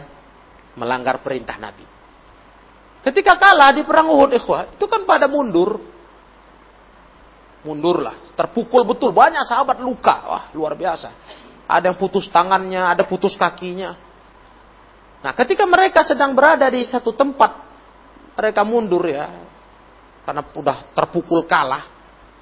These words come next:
Itu Quraisy, musyrikin Mekah, itu memutuskan,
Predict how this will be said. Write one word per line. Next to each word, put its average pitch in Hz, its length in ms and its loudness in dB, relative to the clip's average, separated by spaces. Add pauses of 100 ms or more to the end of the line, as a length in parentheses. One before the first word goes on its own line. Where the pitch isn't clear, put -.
(200)
Itu 392 360 2
Quraisy, 285 720 0 (440)
musyrikin 247 600 -2 (200)
Mekah, 190 520 -6 (640)
itu 233 200 -4
memutuskan, 302 720 2